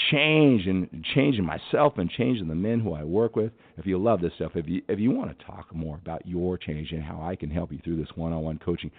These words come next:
reach out. Reach out. You can send me an email at skip at manformation dot com,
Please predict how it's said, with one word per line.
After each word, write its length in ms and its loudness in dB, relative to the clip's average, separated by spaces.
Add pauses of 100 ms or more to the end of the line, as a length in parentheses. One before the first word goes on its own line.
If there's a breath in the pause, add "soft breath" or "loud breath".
(200 loud breath)
reach 340 4
out. 300 -2 (440 loud breath)
Reach 260 2
out. 240 2
You 120 0
can 240 -6
send 160 2
me 120 2
an 120 -2
email 280 2
at 160 -6
skip 240 0
at 140 -2
manformation 680 -4
dot 300 -8
com, 340 -10